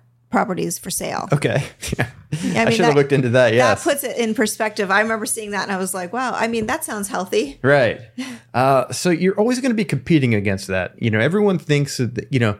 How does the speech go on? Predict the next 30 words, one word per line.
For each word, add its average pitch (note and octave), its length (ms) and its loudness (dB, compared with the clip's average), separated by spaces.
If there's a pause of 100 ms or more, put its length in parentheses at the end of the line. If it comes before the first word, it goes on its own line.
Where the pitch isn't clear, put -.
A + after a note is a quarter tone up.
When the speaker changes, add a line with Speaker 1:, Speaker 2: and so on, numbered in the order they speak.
(140)
Speaker 2:
and C3+ 100 2
if C3+ 80 0
you're G#3+ 160 6
a D#3 40 2
real D3+ 160 6
estate C#3+ 240 2
agent A#2+ 340 2
doing A#2+ 240 4
this G#2+ 220 2
business G#2 440 2
full A#2 220 2
time A2 420 0
and G2+ 120 -2
listening G#2+ 340 0
to F#2 80 0
this, - 160 -4
you G#3 160 0
know B2 300 6
how F#2 160 0
difficult - 520 -8
the F#2 60 -14
business F2+ 480 -8
is. - 240 -10
I - 20 0
mean, F3+ 160 0
it's G3+ 160 -2
not, F3 380 -2
it's - 120 -14
not G3+ 120 2
as D3+ 140 -2